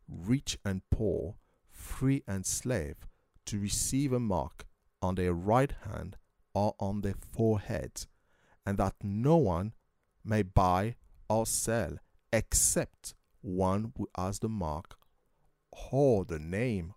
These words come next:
of the beast or the number of his name." Here is wisdom.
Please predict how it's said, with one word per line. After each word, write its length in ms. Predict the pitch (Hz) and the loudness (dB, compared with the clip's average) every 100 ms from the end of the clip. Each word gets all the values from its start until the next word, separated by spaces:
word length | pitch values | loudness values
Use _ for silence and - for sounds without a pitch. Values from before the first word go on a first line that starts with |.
| - | -10
of 160 | 85 | -10
the 100 | - | -8
beast 360 | 82 76 - - - _ _ _ _ | -8 -8 -8 -10 -14 _ _ _ _
or 380 | 107 107 113 131 | 2 4 2 -2
the 120 | - 85 | -10 -10
number 600 | 90 104 104 90 82 82 _ _ _ - | -4 -2 -2 -2 -4 -6 _ _ _ -8
of 160 | 82 | -6
his 180 | 90 87 | -8 -8
name." 320 | 82 71 71 - _ _ _ _ | -8 -8 -10 -16 _ _ _ _
Here 440 | - 123 139 139 101 | -6 0 2 2 -2
is 240 | 95 85 | -6 -8
wisdom. 500 | 80 98 - - - | -8 -8 -8 -12 -16